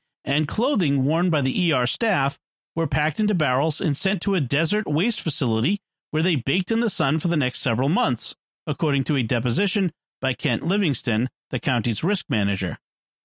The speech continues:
No tests were performed on the materials. Livingston said that when he went to the desert dump to look over the evidence four months after Ramirez died,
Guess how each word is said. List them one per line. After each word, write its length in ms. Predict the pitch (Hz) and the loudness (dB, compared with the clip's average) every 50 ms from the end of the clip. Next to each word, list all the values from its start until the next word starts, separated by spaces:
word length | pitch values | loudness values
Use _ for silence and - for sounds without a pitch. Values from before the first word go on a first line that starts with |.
| - | -4
No 220 | - 120 127 127 120 | -2 0 0 0 -2
tests 360 | - - 220 233 220 - - | 0 -2 -2 -2 -2 -2 -2
were 100 | 226 208 | -2 -2
performed 460 | - 233 202 - - 147 139 147 135 | 0 -2 -4 -2 0 0 0 2 2
on 100 | 127 117 | 0 0
the 60 | 120 | 0
materials. 720 | 127 139 - - 226 214 185 135 101 76 53 - - - - _ _ _ _ _ _ _ - | 0 -2 -2 -2 -2 0 0 0 0 -2 -4 -6 -10 -12 -14 _ _ _ _ _ _ _ -4
Livingston 600 | 123 151 226 262 294 262 220 - - 165 135 123 | -2 0 0 2 2 0 0 0 0 0 0 0
said 260 | - 147 131 123 117 | 0 0 0 2 2
that 180 | 127 107 123 | 0 0 2
when 200 | 123 143 185 220 | 0 0 2 2
he 100 | 240 262 | 2 0
went 180 | 254 226 220 180 | 0 0 0 0
to 80 | 190 175 | 0 0
the 100 | 160 151 | 0 2
desert 400 | 135 147 135 123 123 131 113 - | 2 2 0 2 0 0 -2 0
dump 220 | 175 170 185 175 | -2 -2 -2 0
to 100 | - 147 | 0 0
look 200 | 135 139 147 147 | 0 0 0 0
over 200 | - 151 139 131 | 0 0 2 2
the 180 | 120 123 127 147 | 2 2 2 2
evidence 340 | 185 165 147 131 131 135 - | 2 2 2 0 0 -2 -4
four 320 | - - - 143 135 131 | -6 -4 -2 0 2 2
months 240 | 127 120 113 110 - | 2 2 0 0 0
after 220 | 135 117 - - | 0 0 0 0
Ramirez 440 | 123 117 120 120 113 110 107 - - | 0 2 2 2 2 2 0 -2 -2
died, 460 | - 196 196 196 165 135 127 147 151 | -2 0 0 2 2 2 0 0 -2